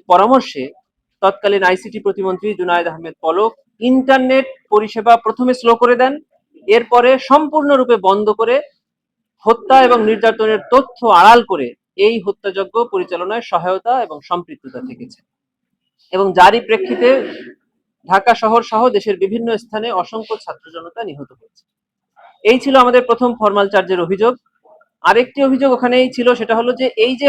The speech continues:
হত্যাযজ্ঞ পরিচালিত হয়েছে ইন্টারনেট শাটডাউনের মাধ্যমে, এই হত্যাযজ্ঞ যারা করেছেন ফিল্ডে থেকে তাদের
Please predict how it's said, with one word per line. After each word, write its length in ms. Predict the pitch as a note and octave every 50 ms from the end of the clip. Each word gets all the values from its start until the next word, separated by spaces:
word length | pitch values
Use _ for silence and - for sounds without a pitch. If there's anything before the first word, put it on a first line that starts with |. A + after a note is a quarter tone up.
| B3 A#3
হত্যাযজ্ঞ 540 | A#3 - _ B3+ B3 A#3 B3 B3 A#3 A#3 C4 B3+ -
পরিচালিত 400 | A#3 A3 G#3 - A3+ A3 A3+ - G#3 F#3
হয়েছে 240 | G#3+ A3 A3 - A3+ G#3+ G#3 G3+
ইন্টারনেট 420 | G3 - A3 A3+ B3 B3+ C4+ C4 - -
শাটডাউনের 540 | G#3 F#3+ F#3 F3+ G#3 A3 A3+ A3+ A3 G3+ F3+ D#3+
মাধ্যমে, 420 | D3+ C#3 _ _ D3 D#3 E3 F3+ A3+ B3+ - _ _ _ _ _ _ _ _ -
এই 220 | G3 A3 B3 C4 C4+ A3+
হত্যাযজ্ঞ 560 | A3+ A3 A3 _ A#3 A3+ G#3 A#3 A3 G#3 G3+ A#3 A#3 A#3+ B3 B3+ B3+ B3+ B3+ - _ _ _ _ _ _ _ C3
যারা 200 | F3+ F#3+ A#3+ C4+ C4 C4
করেছেন 400 | A#3+ G#3+ G#3 G#3 - - G3+ A3 B3+ C#4+ D#4 C#4+ - _ _ _
ফিল্ডে 300 | - B3 C4+ C4 B3 A3+ - -
থেকে 180 | E3+ - A3 A#3 A3+ -
তাদের 240 | F#3 F3+ F#3 G#3 G#3+